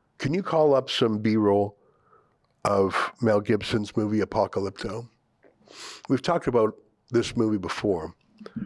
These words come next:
One of the reasons I like Mel Gibson so much is that he understands Christianity not just as a religion, but as a religion that replaced and displaced other belief systems.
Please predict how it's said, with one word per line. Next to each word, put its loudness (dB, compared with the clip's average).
One 2
of 4
the 4
reasons 0
I 4
like 0
Mel 0
Gibson -4
so -2
much -6
is -2
that -2
he 0
understands 0
Christianity 0
not 0
just -6
as 0
a -2
religion, -2
but 2
as 2
a 0
religion 0
that 0
replaced 0
and -4
displaced -6
other 0
belief -4
systems. -12